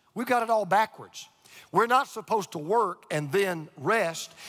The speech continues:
The first thing God wants you to do in the morning is rest before you go to work. Now, you may be thinking, "Wait a minute. What do you think I've been doing all night?" All, I, I, that's what I've been doing. I've been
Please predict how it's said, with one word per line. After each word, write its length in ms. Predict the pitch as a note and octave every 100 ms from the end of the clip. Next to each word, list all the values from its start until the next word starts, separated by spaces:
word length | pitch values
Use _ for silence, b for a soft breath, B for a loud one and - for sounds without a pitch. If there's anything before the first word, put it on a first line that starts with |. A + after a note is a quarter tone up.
| B
The 80 | E3
first 260 | D3+ B3 B3
thing 200 | B3 A3
God 280 | F3+ A3+ C4
wants 220 | G#3+ F#3
you 60 | F3+
to 80 | F#3+
do 160 | G#3+
in 100 | G3+
the 80 | E3
morning 380 | E3+ A#3+ G3+ F3
is 240 | F#3+ D#3+
rest 460 | A#2+ G3 A#3+ F#3 D#3
before 480 | F3 - A#3+ B3 G3+
you 160 | F#3
go 160 | G3+ G#3
to 80 | G#3
work. 320 | D4 D4+ - - - _ b b b b
Now, 80 | -
you 160 | G#3+ C#4
may 140 | C#4+
be 100 | C4
thinking, 340 | A3 A#3+ G#3 G3 - _
"Wait 160 | F4+ G4
a 40 |
minute. 240 | D3+ F#2+ - _ _ b b b b b
What 160 | - A#4
do 20 |
you 80 | A4+
think 220 | G#4 G4+
I've 100 | E4
been 140 | D4 C4
doing 160 | C4+
all 180 | C4 A#3
night?" 340 | C4 C4 E3+ -
All, 200 | - C4
I, 300 | A3 A3+ G#3+ G#3+
I, 60 |
that's 220 | G#3 A#3+ -
what 120 | D#4+
I've 160 | C4
been 160 | C4 D#4
doing. 240 | G3+ F#3 F#3
I've 220 | G#3 A3+
been 260 | G#3+ G#3